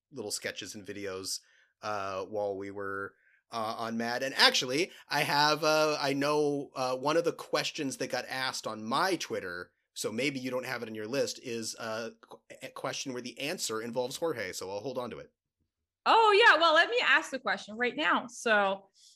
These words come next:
Speaker 2: da, da, da, da, da. I'm, I have your tw-, Twitter pulled up.
Speaker 1: Okay, great.
Speaker 2: So,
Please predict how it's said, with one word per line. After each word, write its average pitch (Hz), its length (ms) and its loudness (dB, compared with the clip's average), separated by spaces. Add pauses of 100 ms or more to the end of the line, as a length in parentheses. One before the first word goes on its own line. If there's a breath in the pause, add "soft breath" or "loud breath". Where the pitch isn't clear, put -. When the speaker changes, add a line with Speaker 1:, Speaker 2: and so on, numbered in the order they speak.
(280 soft breath)
Speaker 2:
da, 208 100 -2
da, 202 120 -2
da, 220 100 2
da, 240 100 2
da. 285 260 6 (120)
I'm, 226 340 4
I 220 120 4
have 233 200 2
your 214 120 -4
tw-, - 200 -16 (160)
Twitter 196 280 -4
pulled 175 280 -6
up. 160 120 -2
Speaker 1:
Okay, 131 180 -6
great. - 160 -4
Speaker 2:
So, 160 360 -2